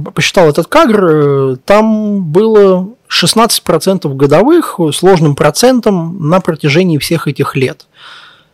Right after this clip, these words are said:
То есть вот объективно, сколько в себя инфляции впитал объект. Да, с вот этим вот, э, всплеском, который был в двадцатом году, но на дистанции получилось именно так. В-, со многими объектами получилось именно так.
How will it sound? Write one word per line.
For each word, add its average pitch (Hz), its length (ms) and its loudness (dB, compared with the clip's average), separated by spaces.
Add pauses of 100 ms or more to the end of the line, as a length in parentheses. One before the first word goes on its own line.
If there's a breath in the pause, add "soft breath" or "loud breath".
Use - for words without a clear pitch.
(240 loud breath)
То 156 100 2
есть 135 320 0 (140)
вот 139 340 0
объективно, 214 920 0
сколько 160 480 -2
в - 60 -8
себя 139 360 -2
инфляции 165 520 -4
впитал 156 460 0
объект. 127 420 -8
Да, 151 260 2
с - 100 -8
вот 143 160 -4
этим 131 260 -4
вот, 139 260 -14
э, 127 420 0
всплеском, 143 500 -4
который 139 360 -4
был 127 260 -6
в 123 60 -12
двадцатом 135 460 -6
году, 220 400 0
но 269 400 2
на 156 220 -2
дистанции 190 680 -2 (760)
получилось 151 440 0
именно 170 220 -2
так. 135 300 -12 (520 loud breath)
В-, 160 240 -6
со 208 140 0
многими 160 360 2
объектами 139 440 -2
получилось 139 580 -2
именно 131 260 -6
так. - 340 -12